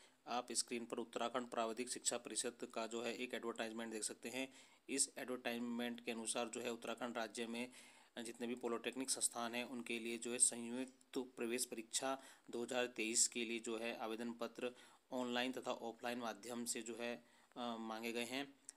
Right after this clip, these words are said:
आप इसमें ये देख सकते हैं कि इसमें जो है कुल जो है कौन, अ,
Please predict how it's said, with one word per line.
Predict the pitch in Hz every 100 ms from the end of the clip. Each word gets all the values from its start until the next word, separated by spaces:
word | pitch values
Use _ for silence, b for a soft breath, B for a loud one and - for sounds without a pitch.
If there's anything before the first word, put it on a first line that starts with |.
| -
आप | 120 120 -
इसमें | 131 123
ये | 120 117
देख | 104 110 -
सकते | 123 -
हैं | 127 139 139
कि | 117 117
इसमें | 120 - 131 123
जो | 120
है | 120
कुल | 120 123 117
जो | 120
है | 120
कौन, | 120 - 117 117 117 B B B
अ, | 117 117 113